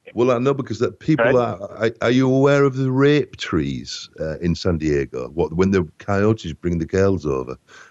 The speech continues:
Speaker 1: I mean, it's on our, it's on our borders. I mean, it's there on the internet. If you Google it, I mean, it's incredible that we have that on our borders, and nothing seems to be done about any of it. And, and pe-, the thing is, people just don't want to know. I mean,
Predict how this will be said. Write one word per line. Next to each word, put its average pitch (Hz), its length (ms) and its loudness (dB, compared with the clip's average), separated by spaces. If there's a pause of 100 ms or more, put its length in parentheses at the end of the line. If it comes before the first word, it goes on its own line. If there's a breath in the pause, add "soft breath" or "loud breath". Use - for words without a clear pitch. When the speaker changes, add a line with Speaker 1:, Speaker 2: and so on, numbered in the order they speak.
Speaker 1:
I 95 60 0
mean, 110 180 6
it's 104 160 -2
on 117 100 2
our, 113 140 0
it's 110 160 -4
on 123 120 2
our 117 220 2
borders. 110 540 0
I - 20 -2
mean, 87 160 -2
it's 76 140 -8
there 110 320 2 (100)
on 95 140 0
the 92 100 2
internet. 87 420 -2
If 85 200 -8
you 92 80 -2
Google 113 420 4
it, 64 160 -6 (560 soft breath)
I 104 60 0
mean, 117 120 4
it's 107 160 -2
incredible 110 600 2
that 87 160 -2
we 92 80 2
have 95 160 -2
that 95 140 -2
on 90 120 0
our 95 180 2
borders, 90 760 0 (380)
and 98 180 2
nothing 110 320 2
seems 117 260 0
to - 80 -14
be 117 80 0
done 131 180 -4
about 175 280 -4
any 87 180 -2
of - 120 -8
it. 64 160 -12
And, 98 260 0 (260 loud breath)
and 113 180 -2
pe-, - 280 -4
the 110 80 -8
thing 151 220 0
is, 143 120 -2
people 156 320 0
just 139 240 -6
don't 131 220 4
want 110 220 2
to 110 80 -2
know. 135 300 2
I 90 40 -2
mean, 104 240 2